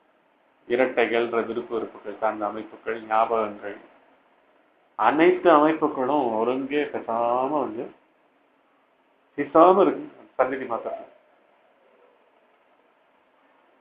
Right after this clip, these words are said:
அதனாலதான் இதுல வந்து அபியாசம் கூட இதுல இருந்து நம்ம பண்ணல. நம்ம ஒட்டுக்கு ஒட்டு மொத்தமா உணர்றோம், ஒட்டு மொத்தமா பார்க்கறோம். வெறுமை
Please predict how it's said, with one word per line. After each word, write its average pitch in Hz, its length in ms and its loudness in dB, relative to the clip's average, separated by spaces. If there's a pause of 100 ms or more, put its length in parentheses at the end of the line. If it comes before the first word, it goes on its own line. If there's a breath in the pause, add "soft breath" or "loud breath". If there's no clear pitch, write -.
(720)
அதனாலதான் 147 420 4
இதுல 131 220 2
வந்து 185 180 -2 (640)
அபியாசம் 202 520 4
கூட 220 160 4
இதுல 170 160 6
இருந்து 196 180 2
நம்ம 117 200 -4
பண்ணல. 107 300 -4 (1500)
நம்ம 110 240 -6
ஒட்டுக்கு 120 680 -6
ஒட்டு - 440 -4 (120)
மொத்தமா 202 340 4 (160)
உணர்றோம், 143 440 2 (1400)
ஒட்டு 135 260 -10
மொத்தமா 147 260 -8 (100)
பார்க்கறோம். - 340 -12 (2750)
வெறுமை 165 400 2